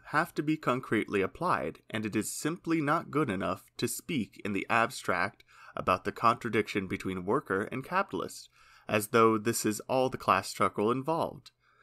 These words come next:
Lenin put the question well when he said that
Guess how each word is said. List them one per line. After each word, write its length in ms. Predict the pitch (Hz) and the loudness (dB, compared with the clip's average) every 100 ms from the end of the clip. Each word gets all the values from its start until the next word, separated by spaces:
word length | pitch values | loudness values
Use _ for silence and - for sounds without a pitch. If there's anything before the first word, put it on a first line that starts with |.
| - - | -18 0
Lenin 520 | 117 185 101 113 135 _ - - | 4 4 2 -2 -6 _ -20 -2
put 160 | 135 | 0
the 80 | - | 0
question 600 | - 120 - - 92 92 | 2 2 2 0 -2 2
well 340 | 101 90 92 107 | 4 4 4 2
when 200 | 98 92 | 0 -2
he 120 | 117 | -6
said 380 | - 98 90 82 | -2 -2 -2 0
that 300 | 85 98 | 2 2